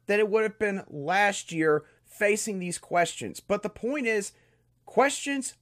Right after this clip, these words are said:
are likely still going to come up for Spencer Rattler. And so what I'm interested in watching for the most part, and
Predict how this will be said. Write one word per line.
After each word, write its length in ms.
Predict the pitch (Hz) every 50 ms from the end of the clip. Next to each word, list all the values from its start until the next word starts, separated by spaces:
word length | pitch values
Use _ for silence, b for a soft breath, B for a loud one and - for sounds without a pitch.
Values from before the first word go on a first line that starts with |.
| -
are 160 | 165 156 156
likely 440 | 151 147 160 190 208 220 - 202 214
still 300 | 208 202 - 202 196 190
going 280 | 165 - 170 165 170 165
to 120 | - 170
come 320 | 156 - - 165 147 143 135
up 300 | 127 120 117 - - b b b b b b
for 240 | _ - 147 143 139
Spencer 640 | 139 - - 135 127 123 123 - - 127 123 123 123 _ _ _ _
Rattler. 440 | - 131 139 131 - - 98 95 71
And 140 | 95 127 139
so 380 | - - 240 233 226 196 - b b b b b b b
what 180 | - 190 233
I'm 280 | 254 285 359 466 453 381 - 277
interested 500 | 285 220 - 262 - - - 240 233 - -
in 260 | 175 185 190 175 156
watching 600 | 147 170 175 180 180 - - - 165 156 147 143
for 160 | - - 180 165
the 80 | 165
most 440 | 160 156 175 196 208 208 - - -
part, 380 | - - 139 120 127 131 131 -
and 300 | 170 175 175 165 147 131